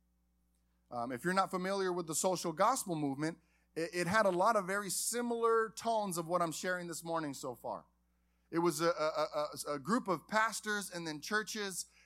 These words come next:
and denominations like the Salvation Army and others that essentially said,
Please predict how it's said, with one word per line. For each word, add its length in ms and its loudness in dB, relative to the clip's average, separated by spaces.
and 140 -2
denominations 800 -2
like 160 -2
the 80 -8
Salvation 560 -2
Army 480 -2
and 180 -2
others 460 4
that 160 0
essentially 480 -4
said, 300 0